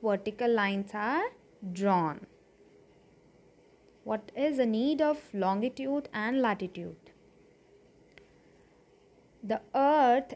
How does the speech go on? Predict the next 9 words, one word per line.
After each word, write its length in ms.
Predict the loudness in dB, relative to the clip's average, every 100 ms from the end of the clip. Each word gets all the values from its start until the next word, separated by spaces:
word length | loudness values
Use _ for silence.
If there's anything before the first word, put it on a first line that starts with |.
| -6
is 160 | -4
divided 640 | -2 0 4 4 4 0 -2
into 560 | -2 -2 -2 0 0 -4 _ -8
lots 600 | -4 2 4 4 0 -4
of 220 | -2 0 0
imaginary 720 | 0 2 0 0 0 0 2
lines 840 | 4 4 0 0 -2 -4 -8 -20 -20 _ _ _ _ _ _ _ _ -4
called 520 | 0 2 4 2 -2 -6 _ _ -14 -2
latitude 920 | 2 2 2 -6 -4 -4 -2 -4